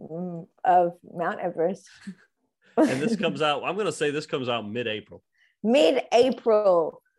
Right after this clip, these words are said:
Speaker 2: You know, we're
Speaker 1: pending snake effects.
Speaker 2: <laughs> Right. So, uh, now, you're talking about snake effect snow?
Speaker 1: No, no, that is, <laughs> but there is, um, yeah, there's lots of snakes on the show. Less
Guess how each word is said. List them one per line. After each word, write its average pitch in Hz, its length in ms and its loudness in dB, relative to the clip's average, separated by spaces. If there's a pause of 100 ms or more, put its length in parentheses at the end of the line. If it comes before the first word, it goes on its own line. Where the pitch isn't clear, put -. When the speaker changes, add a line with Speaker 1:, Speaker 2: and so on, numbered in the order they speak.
Speaker 2:
You 127 120 -6
know, 226 120 6
we're 220 120 2
Speaker 1:
pending 233 260 0
snake 208 480 -6
effects. 170 380 -6 (640)
Speaker 2:
<laughs> - 680 -6
Right. 135 320 -4 (460)
So, 143 200 -8 (240)
uh, 160 140 -2
now, 156 300 0 (340)
you're 147 200 -4
talking 190 220 -2
about 156 200 -2
snake 160 340 -6
effect 156 320 -6
snow? 165 480 -8 (880)
Speaker 1:
No, 233 460 6
no, 190 380 2
that 202 280 2
is, 269 200 0 (340)
<laughs> 220 260 -6
but 254 200 2
there 247 280 0
is, 247 180 0 (200)
um, 196 380 -4
yeah, 190 160 -2
there's 202 200 -8
lots 233 280 -6
of 190 60 -18
snakes 196 460 -10
on 180 140 -6
the 180 100 -8
show. 175 640 0 (200)
Less 226 520 -2